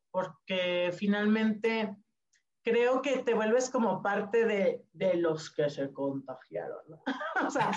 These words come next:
aunque no exista así ahorita una división, pues de cierta manera, pues ya sabes, a él sí le dio, aquí no, y no sabemos qué va a pasar más adelante, pero la cuestión es que tú puedas ser consciente de que puedes estar bien, ¿no? Entonces,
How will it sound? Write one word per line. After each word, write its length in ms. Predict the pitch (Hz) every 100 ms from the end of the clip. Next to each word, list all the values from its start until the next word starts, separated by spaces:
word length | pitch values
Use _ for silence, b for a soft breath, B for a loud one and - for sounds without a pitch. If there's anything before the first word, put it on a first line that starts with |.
| B B
aunque 340 | - 233 240 254
no 100 | 269
exista 480 | 311 330 339 339 320
así 200 | 311 277
ahorita 420 | 254 254 254 262
una 200 | 262 262
división, 800 | 247 208 196 220 214 220 247 - _ _ _ -
pues 120 | 208
de 80 | 202
cierta 320 | 233 233 240
manera, 440 | 240 220 214 233 240
pues 140 | 196
ya 80 | 190
sabes, 420 | 202 202 196 202 -
a 140 | 175
él 140 | 190 196
sí 120 | 214
le 160 | 190 160
dio, 320 | 190 214 214
aquí 380 | 156 - - 170
no, 320 | 175 208 226 B B B _ _ _
y 60 | 226
no 100 | 285
sabemos 400 | 294 294 294 294
qué 80 | 277
va 60 |
a 60 | 254
pasar 220 | 254 247
más 220 | 240 240
adelante, 720 | 214 185 185 240 - 165 - - _
pero 200 | 180 170
la 140 | 175 170
cuestión 320 | 165 180 185
es 100 | 196
que 80 | 208
tú 160 | 208 220 -
puedas 500 | 247 240 285 277 -
ser 180 | 233 196
consciente 480 | 233 226 233 220
de 120 | 233 240
que 100 | - _
puedes 260 | 233 254 262
estar 260 | - 247
bien, 240 | 240 269 254 _
¿no? 180 | - 202
Entonces, 580 | 226 208 202 214 -